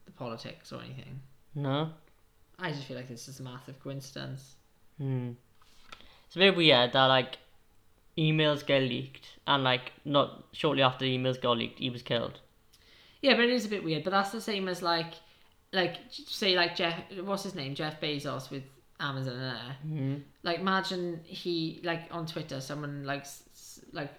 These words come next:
Speaker 1: exposed one of his emails, and then, like, someone that works in Amazon in Swansea got killed.
Speaker 2: What?
Speaker 1: Like, there's a huge team working for Hillary Clinton.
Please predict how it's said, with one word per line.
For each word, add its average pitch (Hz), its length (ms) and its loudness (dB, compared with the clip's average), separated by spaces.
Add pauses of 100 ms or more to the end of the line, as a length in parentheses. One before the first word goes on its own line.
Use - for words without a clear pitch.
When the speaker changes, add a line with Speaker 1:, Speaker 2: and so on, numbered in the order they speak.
Speaker 1:
exposed 151 400 -4
one 147 100 -6
of 139 80 -6
his 143 160 -6
emails, 143 760 -10 (960)
and 165 120 -2
then, 151 160 -2
like, 147 260 -4
someone 156 300 -4
that 143 160 -4
works 143 300 -4
in 143 60 -8
Amazon 127 500 -8
in 123 100 -10
Swansea 127 460 -10
got 120 120 -12
killed. - 400 -14 (2000)
Speaker 2:
What? 226 300 -2
Speaker 1:
Like, 180 140 -2
there's 175 120 -6
a 170 40 -6
huge 214 720 -4
team 139 580 -6 (200)
working 151 640 -2
for 135 240 -10 (240)
Hillary 160 340 -2
Clinton. 139 600 -6